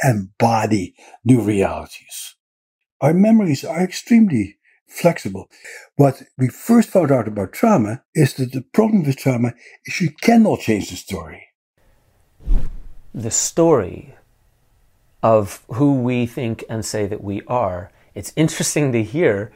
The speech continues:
Speaker 2: Bessel van der Kolk talk about how in healthy people, your story changes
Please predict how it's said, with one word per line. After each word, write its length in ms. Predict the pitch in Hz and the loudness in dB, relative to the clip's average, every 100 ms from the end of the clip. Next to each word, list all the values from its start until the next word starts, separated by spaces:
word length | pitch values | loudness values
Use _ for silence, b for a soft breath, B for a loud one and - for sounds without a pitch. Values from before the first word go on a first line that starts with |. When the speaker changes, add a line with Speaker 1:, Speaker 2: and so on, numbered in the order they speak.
| b | b
Speaker 2:
Bessel 320 | 104 107 135 | -6 -4 -2
van 220 | 113 113 139 | -2 -2 -2
der 100 | 110 | -4
Kolk 320 | 101 98 - | -2 -4 -4
talk 280 | 95 101 - | -6 -6 -6
about 360 | 110 95 98 | -6 -6 -6
how 460 | - 104 104 101 104 b b b b | -10 -6 -4 -4 -6 b b b b
in 160 | 120 110 | -4 -4
healthy 380 | 160 226 196 | -4 -6 -6
people, 400 | 135 113 107 107 | -6 -6 -6 -4
your 220 | 104 107 110 | -4 -4 -6
story 480 | - - 151 139 | -8 -8 -6 -6
changes 580 | 120 - 151 180 117 98 | -6 -10 -8 -6 -6 -6